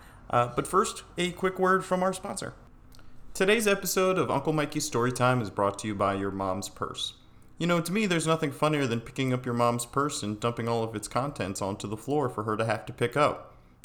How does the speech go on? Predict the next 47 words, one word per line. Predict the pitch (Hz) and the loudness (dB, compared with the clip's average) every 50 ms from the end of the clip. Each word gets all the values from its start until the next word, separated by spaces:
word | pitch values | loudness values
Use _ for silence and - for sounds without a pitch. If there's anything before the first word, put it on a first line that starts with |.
| - - | -2 4
I | - 139 | 4 4
think | 147 135 107 98 | 4 4 0 0
it's | 95 - | -4 -8
funny. | - - 101 98 104 117 131 135 139 | -4 -2 -2 0 0 -2 -4 -6 -4
I | - 120 | -4 -4
think | 113 120 113 107 | -2 -2 -2 0
you | 120 151 | 0 -2
think | 156 - 113 98 - | 0 0 -2 -2 -2
it's | 90 - | -8 -8
funny. | - - 101 101 110 127 127 127 - - | -4 -2 -2 -2 0 -2 -4 -6 -10 -10
And | - 165 165 | -6 -2 -2
she | - 233 | 0 0
probably | 220 - 185 180 165 170 | 2 2 2 2 2 0
thinks | - 175 170 156 - | -2 -2 -2 -2 -4
it's | 151 - | -6 -6
funny, | - - 175 170 170 | -2 -2 0 0 0
too. | 156 - 202 180 123 95 - - - - - _ - - - - | 0 0 0 0 0 -2 -8 -14 -20 -20 -20 _ -20 -20 -12 -4
Your | - 214 | 0 4
mom's | 226 240 240 233 226 | 4 4 4 4 0
purse. | - - 320 320 123 - - - - - - - _ - - - - | 0 0 0 0 0 -2 -4 -8 -8 -14 -20 -20 _ -20 -20 -12 -6
What | 392 392 | -4 -4
has | 320 | 0
she | - 294 | 0 4
got | 165 147 135 110 | 6 8 6 6
in | 92 101 | 6 2
there? | 104 101 78 - - - - - - - - - - - - | -2 -2 -4 -6 -10 -14 -18 -20 -20 -18 -16 -16 -16 -6 2
All | 190 185 175 165 139 | 4 8 8 8 8
right, | 113 98 73 - | 8 6 4 2
guys, | - 95 95 104 98 - - - | 0 0 0 0 0 -4 -8 -6
time | - - 165 165 165 165 | 2 4 6 6 6 4
to | 151 143 | 2 -2
tell | - - 120 117 110 | 0 2 2 4 4
a | 110 | 2
story. | - - 64 57 - - - - - - - - - - - - - - - - | -2 -4 -6 -8 -8 -12 -16 -18 -20 -20 -20 -20 -20 -20 -20 -20 -20 -20 -14 -6
The | 117 110 - | -4 -2 0
Emperor's | 120 135 131 135 147 143 143 139 127 | 2 0 4 6 6 6 6 6 4
New | 123 123 123 123 | 4 4 2 0
Clothes. | 127 - - 104 - - - - - - - - - - - - - - - - - - - - - - - - - - - - - | 0 -2 -4 -4 -4 -4 -6 -8 -8 -8 -8 -10 -16 -20 -20 -20 -20 -18 -18 -18 -18 -18 -18 -20 -20 -20 -20 -20 -20 -20 -20 -14 -2
The | 127 135 147 | 0 2 4
Emperor's | 185 233 262 - 262 240 - 196 | 4 2 0 -2 -4 -2 0 0
New | 190 180 | 0 0
Clothes | 185 - 139 127 127 123 123 123 123 | 0 2 2 4 4 4 2 0 -2
is | - 117 110 104 113 | -4 -4 -6 -4 -2
one | 113 113 113 | -2 -2 0
of | 110 107 101 | -2 -4 -4
these | 104 107 104 104 104 - - | -4 -4 -4 -4 -4 -6 -8
classic | - - - - - 104 113 120 123 123 - 123 120 - - | -8 -12 -16 -6 -4 -2 -2 -2 -2 -2 -2 -2 -4 -4 -6